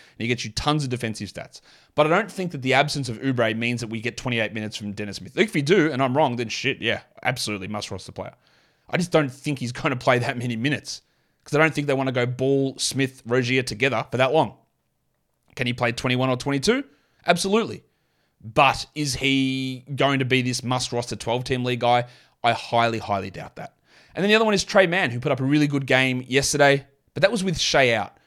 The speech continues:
Now, Shai is back today. We'll see what Mann's role is. It probably goes down to, like, a twenty minute a night role.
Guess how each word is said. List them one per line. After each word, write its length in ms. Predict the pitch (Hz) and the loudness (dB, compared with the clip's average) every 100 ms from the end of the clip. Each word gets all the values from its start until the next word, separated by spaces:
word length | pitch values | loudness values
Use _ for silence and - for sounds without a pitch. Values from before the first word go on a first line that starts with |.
| - | -6
Now, 80 | 127 | -4
Shai 200 | - 170 | 2 2
is 140 | 120 | 0
back 340 | 104 120 165 | 0 2 2
today. 300 | - 175 226 - - _ | 2 2 2 -2 -16 _
We'll 80 | 135 | -4
see 120 | - | 2
what 160 | 156 131 | 4 4
Mann's 380 | 127 131 127 117 | 2 0 0 0
role 240 | 127 175 | 2 2
is. 100 | 220 | 0
It 60 | - | -4
probably 240 | 120 117 | -4 0
goes 180 | 117 117 | 0 0
down 200 | 120 120 | 0 0
to, 60 | |
like, 160 | 120 113 | -2 -4
a 40 | |
twenty 260 | 117 - 123 | -4 -4 -2
minute 220 | 120 123 | -2 -2
a 80 | 120 | -2
night 200 | 120 117 | -2 -2
role. 320 | 113 147 196 | 0 0 0